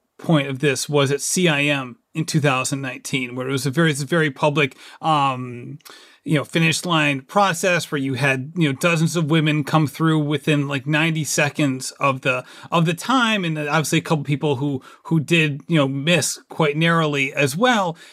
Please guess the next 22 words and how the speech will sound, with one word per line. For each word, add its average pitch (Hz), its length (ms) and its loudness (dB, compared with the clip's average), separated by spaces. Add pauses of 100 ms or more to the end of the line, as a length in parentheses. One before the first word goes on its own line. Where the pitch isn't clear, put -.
(160)
And 165 500 2
it, 180 200 0
it 170 180 0
really 226 240 2
is 180 140 2
so 180 240 2
inspiring 151 440 2
to 143 80 -8
see. 269 240 2
And 175 80 0
you 160 120 0
don't 277 200 0
get 277 160 -14
that 240 180 -6
kind 240 200 0
of 175 80 -4
feeling 330 360 2
very 185 220 2
often 147 240 -2
in 143 80 -4
races 143 360 -6
where 160 260 2